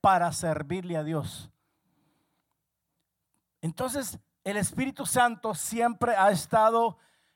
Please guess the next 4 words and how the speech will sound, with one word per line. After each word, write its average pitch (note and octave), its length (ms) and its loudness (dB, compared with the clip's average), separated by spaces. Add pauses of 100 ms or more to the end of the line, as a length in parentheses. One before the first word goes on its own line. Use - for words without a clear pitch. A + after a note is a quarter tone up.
(480)
activado F#3+ 1080 2
en G3 180 -6
la F#3 120 2
iglesia. F3 580 -4